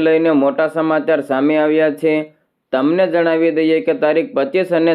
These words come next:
છવ્વીસમીના રોજ વડાપ્રધાન નરેન્દ્ર મોદી ગુજરાતની બે દિવસની મુલાકાતે આવી રહ્યા છે. એટલે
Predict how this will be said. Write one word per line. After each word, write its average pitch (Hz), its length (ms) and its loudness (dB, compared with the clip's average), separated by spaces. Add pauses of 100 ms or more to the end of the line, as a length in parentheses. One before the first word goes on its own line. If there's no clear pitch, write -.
છવ્વીસમીના 151 680 0
રોજ 143 200 0 (400)
વડાપ્રધાન 160 800 -2
નરેન્દ્ર 156 300 2 (100)
મોદી 151 320 0
ગુજરાતની 151 560 0
બે 143 180 2
દિવસની 151 460 0
મુલાકાતે 147 560 0
આવી 151 240 2
રહ્યા 151 340 2
છે. 151 160 0 (460)
એટલે 143 240 2